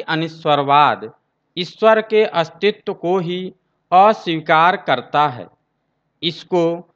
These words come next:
रूढ़िवादी इसलिए कहा जाता है कि यह ईश्वर के अस्तित्व के पक्ष में दिए गए तर्कों को सुनने को ही तैयार नहीं रहता।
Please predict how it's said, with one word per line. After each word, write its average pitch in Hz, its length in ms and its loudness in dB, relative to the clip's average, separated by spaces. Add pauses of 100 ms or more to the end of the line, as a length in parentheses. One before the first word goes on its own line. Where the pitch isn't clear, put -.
(140)
रूढ़िवादी 175 840 2 (120)
इसलिए 180 540 0
कहा 170 420 0
जाता 165 480 2
है 147 260 -2
कि 104 280 -16 (640)
यह 180 360 2
ईश्वर 196 440 -2
के 208 220 0 (120)
अस्तित्व 196 540 -6
के 202 220 -2 (160)
पक्ष 165 340 -2
में 107 300 -8 (520)
दिए 185 440 2
गए 180 240 0 (140)
तर्कों 147 460 -2
को 175 200 -6 (640)
सुनने 185 440 0
को 202 280 0
ही 156 200 -6 (540)
तैयार 175 640 2
नहीं 165 360 -6
रहता। 165 360 0